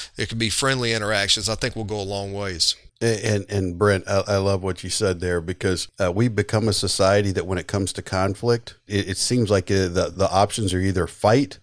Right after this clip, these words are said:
Speaker 2: or quit. If there's a relationship between two people, so something comes up that they disagree on, they, they either fight or they break up. A-, and it doesn't seem like there, there's ever that ground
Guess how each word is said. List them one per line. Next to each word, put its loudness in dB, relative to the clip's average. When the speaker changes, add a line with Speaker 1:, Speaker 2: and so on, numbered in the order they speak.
Speaker 2:
or 0
quit. -2
If -2
there's 2
a 0
relationship 2
between 0
two 2
people, 4
so -4
something 0
comes 4
up 4
that -4
they 2
disagree 2
on, 4
they, 2
they 2
either 4
fight 4
or 6
they 8
break 4
up. 0
A-, 2
and 6
it 4
doesn't 4
seem 2
like 4
there, 4
there's 0
ever 2
that 2
ground 2